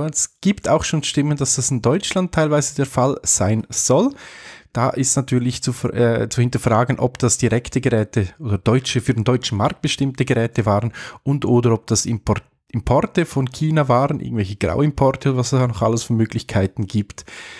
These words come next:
Ähm, der Grund laut Huawei soll sein, man möchte verhindern, dass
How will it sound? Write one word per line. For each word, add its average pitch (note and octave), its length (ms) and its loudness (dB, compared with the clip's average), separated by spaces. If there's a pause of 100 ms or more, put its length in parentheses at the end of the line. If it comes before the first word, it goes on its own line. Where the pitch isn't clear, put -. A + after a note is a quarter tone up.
(280)
Ähm, A#2+ 380 -10
der A#2 200 2
Grund D3+ 540 0
laut C3 320 0
Huawei C#3+ 460 4
soll C3 340 2
sein, B2+ 400 2
man B2+ 280 0
möchte C3 360 2
verhindern, D3 580 0
dass C3+ 300 0